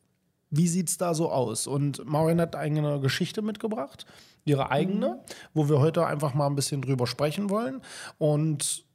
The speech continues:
Speaker 1: ich bin da extrem gespannt, weil das, glaub ich, ein,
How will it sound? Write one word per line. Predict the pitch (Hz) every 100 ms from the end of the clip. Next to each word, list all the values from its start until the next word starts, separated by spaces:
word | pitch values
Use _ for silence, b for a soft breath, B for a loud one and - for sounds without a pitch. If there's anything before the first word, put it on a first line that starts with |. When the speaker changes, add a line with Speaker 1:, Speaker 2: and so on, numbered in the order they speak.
| _ _ -
Speaker 1:
ich | -
bin | 180
da | 175 170
extrem | 160 143 - 170
gespannt, | 147 - 143 180 233 - - _ _ _ _ _ _ - -
weil | 127 139
das, | 156
glaub | - 147 151
ich, | 143
ein, | 147 143